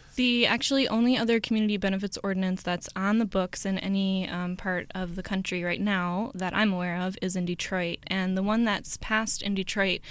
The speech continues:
is actually a very weak version of a community benefits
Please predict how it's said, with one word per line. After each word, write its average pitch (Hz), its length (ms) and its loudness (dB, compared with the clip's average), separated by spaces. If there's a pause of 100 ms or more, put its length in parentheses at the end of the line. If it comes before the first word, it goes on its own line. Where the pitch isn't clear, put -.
(220)
is 208 100 0
actually 214 640 4
a 190 80 2
very 196 320 2
weak 190 320 0
version 202 680 2
of 185 540 -2
a 180 200 -2
community 185 320 -2
benefits 180 420 -2